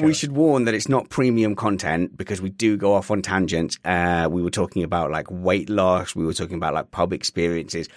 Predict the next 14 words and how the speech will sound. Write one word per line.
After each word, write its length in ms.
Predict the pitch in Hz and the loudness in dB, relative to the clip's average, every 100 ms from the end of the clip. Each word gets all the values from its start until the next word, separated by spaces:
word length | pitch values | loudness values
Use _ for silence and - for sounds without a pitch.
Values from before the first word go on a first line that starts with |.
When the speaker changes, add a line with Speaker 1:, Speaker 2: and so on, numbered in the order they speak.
| - | -10
Speaker 2:
So 320 | - 101 95 104 113 | 0 0 0 -6 -12
it 140 | 135 | -4
was 140 | 143 | 2
all 160 | 151 127 | 2 2
sorts. 260 | - 76 - | -2 -2 0
So 80 | |
if 180 | 123 135 | 0 0
you 60 | 151 | -2
fancy, 460 | 147 127 123 113 107 | -2 0 0 -2 -4
like, 160 | 92 | -2
a 100 | 101 | -2
more 300 | 98 107 104 | -2 -2 -2
casual 540 | - 101 131 131 120 98 | -2 -4 -2 0 0 0
environment 580 | 85 78 78 82 80 | 0 -2 -2 -2 -4